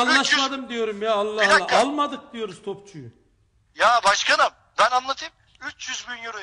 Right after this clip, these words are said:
Speaker 2: yıllık Latovlevic'e anlaşmışım. Ankara gücü tesislerine getirmişim. Sakat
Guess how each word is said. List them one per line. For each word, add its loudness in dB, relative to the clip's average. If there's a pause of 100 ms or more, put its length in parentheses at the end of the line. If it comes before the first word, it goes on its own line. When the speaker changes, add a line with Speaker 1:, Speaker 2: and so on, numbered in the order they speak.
(120)
Speaker 2:
yıllık -10
Latovlevic'e -10
anlaşmışım. -16 (240)
Ankara -12
gücü -18
tesislerine -18
getirmişim. -20 (320)
Sakat -10